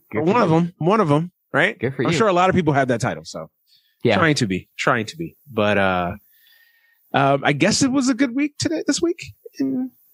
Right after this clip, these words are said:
Speaker 2: in, in the world, I guess. We, you know, we finally got one. Um, Derek Chauvin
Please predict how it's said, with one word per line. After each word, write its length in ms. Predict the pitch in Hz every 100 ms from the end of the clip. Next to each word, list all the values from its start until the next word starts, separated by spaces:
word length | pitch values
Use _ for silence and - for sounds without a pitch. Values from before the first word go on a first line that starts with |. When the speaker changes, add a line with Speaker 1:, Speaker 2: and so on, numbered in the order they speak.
| 359
Speaker 2:
in, 460 | 262 262 262 247 247
in 220 | 226 240
the 80 | 226
world, 440 | 190 190 226 233
I 60 | 226
guess. 340 | 226 240 - 190
We, 180 | 190 -
you 80 |
know, 80 | 196
we 140 | 180 190
finally 400 | - 185 202 202
got 240 | 180 202
one. 240 | 226 233 - _ _ _ _ _ _ -
Um, 320 | 160 175 175
Derek 260 | 143 170 190
Chauvin 380 | - 196 214